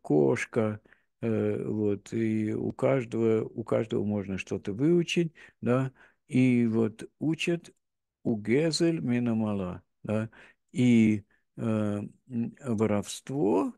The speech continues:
то есть запрет воровства, насколько нужно быть далеким от воровства, можно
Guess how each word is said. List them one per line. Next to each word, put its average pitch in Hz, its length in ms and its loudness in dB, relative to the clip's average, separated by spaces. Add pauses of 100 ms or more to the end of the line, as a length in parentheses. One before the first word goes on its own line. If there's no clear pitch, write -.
(120)
то 117 140 0
есть 92 140 -2
запрет 107 540 -2
воровства, 107 640 -2
насколько 117 500 -4
нужно 104 320 -4
быть 98 200 -6
далеким 101 480 -2
от 120 120 -8
воровства, 131 520 -2
можно 131 480 -2